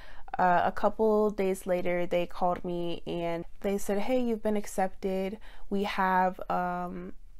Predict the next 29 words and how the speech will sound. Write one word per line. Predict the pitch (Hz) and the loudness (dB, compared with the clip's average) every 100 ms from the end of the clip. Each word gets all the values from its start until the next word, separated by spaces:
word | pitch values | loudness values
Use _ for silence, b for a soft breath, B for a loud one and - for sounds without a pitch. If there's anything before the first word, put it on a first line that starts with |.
| - | -4
an | 196 | 0
audition | 185 185 190 - 185 185 | 0 0 -2 0 0 2
or | 180 | 2
just, | 185 185 - | 0 -4 -2
like, | 180 - - - - | 0 0 -2 -8 -6
an | 190 | -4
introductory | 185 185 202 - 196 - 180 | 0 2 2 2 0 -2 -2
call | - 170 180 | 2 4 4
that | 170 | 2
we | 190 | 2
want | 185 190 | 0 -2
you | 185 | -2
to | |
be | 180 | -2
part | - 240 247 | 4 6 6
of | 233 220 214 | 6 4 2
before, | 208 - 202 196 190 196 B B B B - | -4 -2 0 2 0 -2 B B B B -4
you | 196 | 0
know, | 196 185 185 185 | 2 4 4 4
you | 190 | 4
decide | 185 185 185 180 | 4 2 0 6
that | 180 | 10
you | 180 185 | 10 8
wanna | 180 | 0
be | 180 180 | 0 0
part | - 170 | 2 4
of | - | 6
this | - - - | 8 6 4
agency." | 214 - - | 2 -4 -4